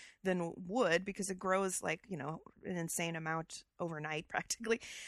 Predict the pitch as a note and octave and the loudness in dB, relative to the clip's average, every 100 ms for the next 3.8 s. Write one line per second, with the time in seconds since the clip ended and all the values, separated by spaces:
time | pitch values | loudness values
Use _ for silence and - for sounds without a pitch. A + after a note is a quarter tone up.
0 | - - C4+ C#4+ C4 A#3+ C4 C4+ C#4+ C#4 | 4 8 10 8 12 12 12 12 10 8
1 | C#4+ B3+ A#3+ A3+ A3 G#3 G3 F#3 F#3+ F#3+ | 4 4 4 4 4 4 6 6 4 -2
2 | - - E3 D#3 F3+ D#4+ F#4 A#3 - G#3+ | -2 -4 0 2 4 4 2 0 0 0
3 | G#3 G#3 - G3+ F#3 E3 F3 | -2 -4 0 0 4 4 4